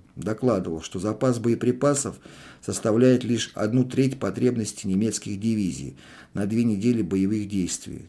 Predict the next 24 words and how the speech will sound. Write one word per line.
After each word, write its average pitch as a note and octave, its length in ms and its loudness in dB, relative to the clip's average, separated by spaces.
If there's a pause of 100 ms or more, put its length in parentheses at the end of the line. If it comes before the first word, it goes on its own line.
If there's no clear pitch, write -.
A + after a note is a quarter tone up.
чего A#2+ 240 0
явно A#2+ 340 2
недостаточно, G#2 800 -2
чтобы F2+ 320 -6
выиграть G2+ 380 0
войну F#2 320 -4
с - 80 -8
Францией. - 640 -6 (560)
Однако C3+ 420 0
фюрер C#3 400 2
не A#2 140 0
стал B2 320 0
слушать F#2+ 400 -6
главнокомандующего F#2 1000 -2
сухопутными F#2+ 720 -6
войсками E2 680 -4 (260)
и - 60 -10
начальника F#2+ 520 -2
генерального F#2+ 520 -2
штаба, - 460 -8 (400)
когда G#2 260 0
они G#2+ 240 2
седьмого G#2 520 0
октября F2 540 -4